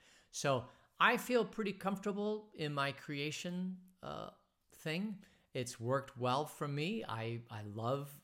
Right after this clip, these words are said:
the idea of creation. I, I love, uh, we'll get into that, but I love, uh, I love creation because, because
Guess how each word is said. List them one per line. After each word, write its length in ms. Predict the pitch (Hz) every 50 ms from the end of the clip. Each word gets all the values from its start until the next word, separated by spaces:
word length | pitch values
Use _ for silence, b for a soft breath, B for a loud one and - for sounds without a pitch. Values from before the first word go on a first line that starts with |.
| _ 127
the 80 | 127 123
idea 340 | 113 117 113 117 123 131
of 100 | 147 143
creation. 460 | - - - 135 131 147 - - - 135
I, 100 | 110 104 101 - -
I 40 | 123
love, 480 | 117 110 117 127 139 156 175 180 165 b b b b b b b b b b _ _ _ _ _ _ _ _ _ -
uh, 300 | 120 110 104 101 92 85 - - _ _ _ _ _ _ _ _ _ _ _ _ _ -
we'll 160 | 123 135 151
get 140 | 147 156 143
into 200 | 156 165 - -
that, 240 | 98 98 - - - 135
but 160 | 123 123 123 127
I 120 | 131 123 123
love, 360 | 120 131 143 156 160 151 139 - - -
uh, 240 | - 120 113 104 101 95 - - - - - -
I 100 | 131 127
love 380 | 120 123 143 156 170 160 -
creation 540 | - - 151 143 143 147 135 - - 107 107 110 113 - b b b b b b -
because, 680 | - 123 120 - 143 131 127 123 120 120 - - - - - - - - - - _ _ _ _ _ _ - - - - - - _ _ - - - - - - - 127
because 600 | 131 120 - - 151 147 143 131 117 - -